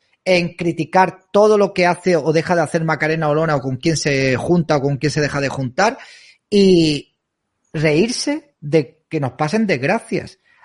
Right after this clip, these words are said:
Ha habido un accidente, hay una persona en el hospital y esta gente se están pitorreando, pero no solamente son gente random, sino también son congresistas del Congreso de los Diputados como Pablo Echenique, que están haciendo chistes de una furgoneta,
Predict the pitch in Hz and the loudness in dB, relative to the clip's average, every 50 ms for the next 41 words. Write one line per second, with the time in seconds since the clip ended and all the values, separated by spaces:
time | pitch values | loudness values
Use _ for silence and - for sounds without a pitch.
0 | _ _ _ _ - 151 170 202 247 262 269 262 247 - - - 233 226 233 233 | _ _ _ _ -4 -2 0 0 0 0 0 0 -2 -2 -4 -4 0 0 2 2
1 | 233 - - 233 226 220 - - - 143 156 190 208 214 190 - 190 185 - 208 | 0 0 0 0 0 0 -2 -4 -2 0 2 2 2 2 0 0 -2 -2 -2 0
2 | 208 208 208 202 196 196 190 190 190 190 190 185 190 - 196 - - 196 214 220 | 0 2 2 0 0 0 0 0 2 2 2 0 0 -2 -4 -2 0 0 0 0
3 | - - _ 160 151 156 151 - 185 - - 190 190 185 - 185 - - 147 - | -2 -6 _ -6 -6 -4 -4 -4 -4 -2 -2 -2 -2 -2 -2 -4 -4 -4 -4 -4
4 | - 165 170 - 190 185 180 165 135 139 160 190 190 165 143 147 151 190 226 - | -4 -4 -2 -2 0 2 0 0 2 2 0 2 0 0 -2 -2 -4 -4 -2 0
5 | 285 285 277 247 226 202 - 196 - - 170 151 - - 165 156 139 - 139 123 | 0 0 2 2 0 -2 -2 -2 -2 -2 -2 -2 -2 -2 -2 -2 -2 -2 -4 -2
6 | 104 143 202 247 247 208 127 101 - - _ - - - - - - 160 151 143 | 0 0 0 0 0 -2 -4 -6 -10 -16 _ -20 -20 -20 -12 -4 -2 0 0 0
7 | - 135 131 127 135 156 190 220 214 - - - - 170 170 185 185 214 208 180 | 0 0 -2 0 2 2 2 0 -2 -6 -12 -4 0 0 0 2 2 2 0 0
8 | 151 143 139 123 - - 156 151 - - 220 220 202 190 160 127 - 131 120 120 | 0 0 -2 -2 -2 -2 -2 -4 -2 0 0 0 2 2 -2 -2 -2 -6 -6 -4
9 | 131 131 - 170 165 160 143 160 139 139 123 147 143 185 190 190 - 170 139 120 | -4 -2 0 0 2 0 0 -2 -2 -2 0 0 0 0 0 0 -2 -2 -2 -2
10 | 95 - 139 151 170 180 170 - - 147 123 135 151 151 - 240 240 - - - | -2 0 0 2 2 0 0 -2 -4 -4 -4 -4 -4 -4 -4 -4 -4 -6 -10 -20
11 | - _ - - 151 - - 151 160 196 190 - 190 208 208 190 - - 196 190 | -20 _ -4 -2 -2 0 0 0 2 2 2 0 0 0 0 0 0 0 -2 -2
12 | - - 240 240 233 - 139 147 143 135 - - 139 151 170 190 190 190 180 170 | 0 0 0 0 0 0 0 0 0 0 0 -4 -2 0 2 4 4 4 4 4
13 | 160 151 143 131 - 160 151 139 131 131 151 151 - 202 202 202 185 - | 2 2 0 0 0 0 2 2 2 0 0 -2 0 2 2 2 2 -2